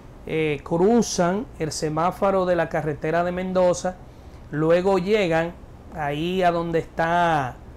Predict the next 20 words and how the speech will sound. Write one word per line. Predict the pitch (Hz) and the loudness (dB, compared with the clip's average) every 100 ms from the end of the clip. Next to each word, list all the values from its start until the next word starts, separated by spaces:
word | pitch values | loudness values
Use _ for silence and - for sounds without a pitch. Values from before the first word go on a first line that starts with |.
| - - - - | -20 -20 -14 -6
eh, | 160 156 147 135 135 - | -2 -2 -2 -4 -6 -8
esa | 151 190 | -6 -2
entrada | 185 170 - 196 180 160 151 | -2 -2 2 4 6 4 0
que | 147 | -2
va | 143 165 180 | 0 2 2
a, | 175 - | 0 -4
a | 160 | -4
Villa | 165 175 175 | -2 0 0
Carmen, | 185 170 165 180 220 - | 2 2 0 -4 -8 -16
específicamente | 147 143 - 147 175 165 165 160 175 165 | -12 -10 -8 -6 -4 -2 -2 -2 -2 -2
frente | - - 165 202 185 - 139 139 - - - - - | -4 -4 0 2 0 -2 -4 -6 -14 -20 -20 -14 -6
a | 139 | -4
donde | 147 147 139 | -4 -4 -6
está | - 156 165 175 160 139 - | -2 0 2 2 2 -2 -6
el | 147 139 | -8 -6
Banco | 131 156 175 175 175 | -2 0 0 -2 0
de | 170 | 0
Reserva | 151 160 - 175 156 147 160 - - - - - - - | 0 -4 0 2 2 0 -4 -10 -20 -20 -20 -20 -18 -12
Dominicano. | 147 151 170 190 185 170 151 226 - - - - - - - - - - - - - - - - - - - - - - | -4 -2 -2 -2 0 0 0 -4 -10 -20 -20 -20 -20 -20 -18 -18 -20 -20 -20 -20 -20 -20 -20 -20 -20 -20 -20 -20 -20 -8
Eh, | 185 190 185 180 | -2 0 -2 -4